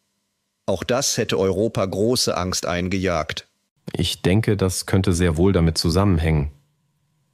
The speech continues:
Speaker 2: Es handelte sich also um ein unter chinesischer Flagge fahrendes Frachtschiff namens Yipeng drei, das gerade den russischen Hafen Ust-Luga an der Ostsee verlassen hatte.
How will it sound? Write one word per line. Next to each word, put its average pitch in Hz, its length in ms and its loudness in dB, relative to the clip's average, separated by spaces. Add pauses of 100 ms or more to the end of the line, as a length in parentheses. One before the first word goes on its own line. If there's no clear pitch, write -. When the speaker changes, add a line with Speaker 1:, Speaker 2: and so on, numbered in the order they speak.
(160)
Speaker 2:
Es - 140 -2
handelte 147 320 2
sich 110 220 0
also 98 180 2
um 87 140 4
ein 92 120 2
unter 107 260 2
chinesischer 95 640 2
Flagge 101 360 2
fahrendes 85 460 0
Frachtschiff - 720 -2
namens 85 480 2
Yipeng 98 880 2
drei, 85 540 0 (560)
das - 180 -2
gerade 101 260 0
den 92 160 4
russischen 101 460 2
Hafen 101 420 2
Ust-Luga 92 760 2
an 85 140 0
der 85 160 2
Ostsee 87 340 -2
verlassen 73 480 0
hatte. - 320 -4